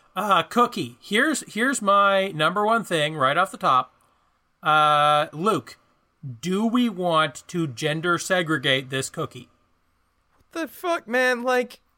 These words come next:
Speaker 1: <laughs> Do we want a cookie that's only for girls?
Speaker 2: Ah, d-, why? L-, look. <laughs> Look.
Speaker 1: Girls deserve cookies, Luke.
Speaker 2: Dude.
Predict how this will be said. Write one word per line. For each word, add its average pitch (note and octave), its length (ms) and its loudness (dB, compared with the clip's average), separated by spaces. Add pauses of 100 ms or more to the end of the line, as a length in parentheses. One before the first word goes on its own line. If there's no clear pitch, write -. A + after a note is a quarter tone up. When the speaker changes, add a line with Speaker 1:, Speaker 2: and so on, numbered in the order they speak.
(380)
Speaker 1:
<laughs> - 440 -6
Do D4 160 0
we E4 140 4
want A#3 340 4
a A3+ 80 0
cookie G#3+ 340 -4
that's F#3+ 180 -2
only F3 220 2
for F#3 160 0
girls? - 500 0 (680)
Speaker 2:
Ah, G3+ 560 -12 (160)
d-, - 80 -20 (520)
why? C4+ 520 0 (840)
L-, F#3 180 -16
look. G3+ 540 0
<laughs> - 60 -10 (1700)
Look. D3+ 480 0
Speaker 1:
Girls E4 440 4
deserve C#4+ 500 4
cookies, B3 500 2
Luke. D#3+ 400 0 (1120)
Speaker 2:
Dude. D#3 480 0